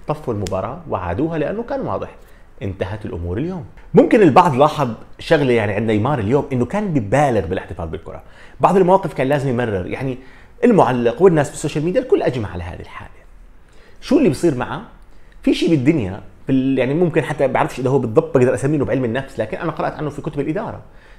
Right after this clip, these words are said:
شيء بسموه شخصية الأوفر ريسبونسبل، يعني الشخص اللي بحس حاله مسؤول زيادة عن اللزوم. ولما يطلع لاعب يقول لك قبل المباراة أنا بدي أتأهل حتى لو متت،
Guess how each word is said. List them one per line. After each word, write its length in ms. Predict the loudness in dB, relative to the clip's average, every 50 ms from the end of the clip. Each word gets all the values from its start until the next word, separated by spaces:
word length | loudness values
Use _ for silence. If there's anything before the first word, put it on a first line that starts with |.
| -16
شيء 160 | -2 0 0
بسموه 260 | 0 2 0 0 0 0
شخصية 460 | -2 -2 -4 -2 0 2 2 2 2 2
الأوفر 460 | 0 0 4 6 6 6 6 4 2
ريسبونسبل، 720 | 2 -2 -2 -2 -2 -2 -2 -4 -8 -10 -10 -10 -8 -4
يعني 200 | -4 -2 -2 -2
الشخص 400 | -4 -4 -6 -6 -6 -4 -4 -4
اللي 160 | 0 0 0
بحس 320 | 0 0 -4 -8 -8 -8
حاله 300 | -8 -4 0 0 2 2
مسؤول 360 | 2 0 -2 -2 0 2 2 2
زيادة 240 | 2 0 0 0
عن 80 | -2 -2
اللزوم. 280 | -2 -2 -2 -2 -6 -8 -12 -18 -20 -20 -20 -20 -20 -6 4
ولما 240 | 6 6 8 8 4
يطلع 200 | 4 4 4 4
لاعب 200 | 4 4 4 4
يقول 180 | 4 4 4
لك 80 | 4 2
قبل 220 | 0 -2 -2 0
المباراة 380 | 0 0 2 2 2 2 2 0
أنا 80 | 0
بدي 200 | 0 0 0 0
أتأهل 320 | -2 -2 -4 -4 -4 -4 -6
حتى 300 | -8 -12 -16 -10 -6 -4
لو 120 | -2 -2
متت، 280 | -2 -4 -6 -6 -10